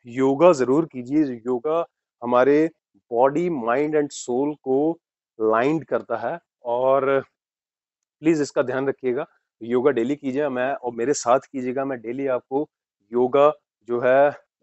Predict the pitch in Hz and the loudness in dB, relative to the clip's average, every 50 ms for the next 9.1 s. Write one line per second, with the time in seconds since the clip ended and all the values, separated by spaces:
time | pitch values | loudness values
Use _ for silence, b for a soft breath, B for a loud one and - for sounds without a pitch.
0 | _ 123 120 120 120 120 - - 113 - 147 139 135 139 - - - 120 131 - | _ -8 -4 -4 -4 -4 -6 -8 -14 -14 -12 -10 -10 -10 -10 -4 0 0 0 0
1 | - - - 123 123 123 - 127 123 123 120 - 120 120 131 127 131 - _ _ | 0 -4 -2 -2 -2 -2 -2 -4 -4 -4 -2 -2 -4 -4 -4 -4 -6 -6 _ _
2 | _ _ _ - 123 123 127 123 127 123 127 127 - - 127 - - 131 127 113 | _ _ _ -4 0 2 4 4 4 2 0 -2 -2 -6 -10 -12 -8 -10 -10 -10
3 | - - 131 135 139 139 - _ _ _ _ _ - 123 123 123 123 127 123 123 | -8 -6 -4 -4 -4 -4 -6 _ _ _ _ _ -8 -4 -2 -2 0 0 0 0
4 | 123 123 _ - 139 131 _ - - 143 139 139 131 - - - 127 - 147 147 | 0 -2 _ -8 -10 -10 _ -6 -2 0 0 0 0 -2 -6 -10 -12 -8 -6 -4
5 | 139 131 127 127 - 123 117 123 131 127 131 117 - 123 117 123 123 117 - - | -4 -4 -6 -8 -8 -10 -6 -4 -4 -4 -4 -6 -6 -8 -6 -6 -6 -6 -8 -14
6 | 123 - 156 - - 127 120 113 120 123 120 120 127 123 - 127 123 127 - 131 | -14 -12 -12 -12 -10 -10 -8 -6 -6 -6 -6 -6 -6 -6 -2 -2 -4 -4 -4 -6
7 | 120 127 127 120 - 127 123 123 131 135 _ 135 - _ 135 131 - 123 120 120 | -8 -8 -10 -10 -8 -10 -10 -10 -14 -16 _ -16 -14 _ -12 -10 -8 -8 -10 -10
8 | - 131 127 127 123 120 117 120 - - 131 117 120 117 120 120 - - 120 113 | -8 -10 -8 -8 -8 -8 -8 -8 -8 -10 -10 -10 -8 -8 -8 -10 -10 -10 -8 -8
9 | 123 156 | -6 -8